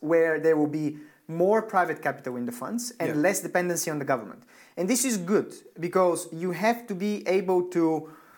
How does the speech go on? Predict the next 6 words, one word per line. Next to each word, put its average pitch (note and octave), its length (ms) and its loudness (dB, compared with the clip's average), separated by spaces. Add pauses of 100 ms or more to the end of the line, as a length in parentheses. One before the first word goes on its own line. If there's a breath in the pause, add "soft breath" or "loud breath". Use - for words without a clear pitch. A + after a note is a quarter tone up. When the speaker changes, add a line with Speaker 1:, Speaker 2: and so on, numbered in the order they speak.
(300 loud breath)
Speaker 1:
mingle G#3 600 4
together F#3 720 0
and E3+ 160 -4
to D#3+ 80 -6
combine, E3 840 -2 (600 loud breath)
um, D3+ 440 -4